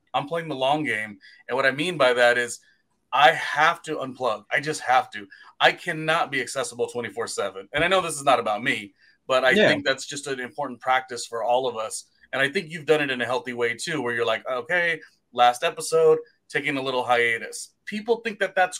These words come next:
Speaker 1: crazy. People think, you know, gotta post five Instagrams a day. And listen,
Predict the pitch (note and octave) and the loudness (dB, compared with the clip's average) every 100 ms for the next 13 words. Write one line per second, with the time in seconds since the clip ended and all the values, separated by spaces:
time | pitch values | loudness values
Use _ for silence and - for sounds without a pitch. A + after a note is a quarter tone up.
0 | _ - F#3 F#3+ A3+ A3+ G3+ A#2+ G2+ - | _ -18 -8 -6 -6 -8 -10 -10 -12 -16
1 | _ _ A3+ A3+ A3 G#3+ G3 _ - C3+ | _ _ -4 0 0 0 -4 _ -12 -2
2 | F3+ F3 D#3+ _ _ - C3+ D3 F3 E3+ | 2 2 0 _ _ -2 -2 0 -4 -2
3 | - D3+ F3 G3 F3+ F#3+ F#3 F3 F#3 F#3+ | 2 2 2 -6 -4 -2 -2 -2 2 4
4 | C#3+ - - C#4 C4+ C3+ | 2 -6 -6 0 0 -2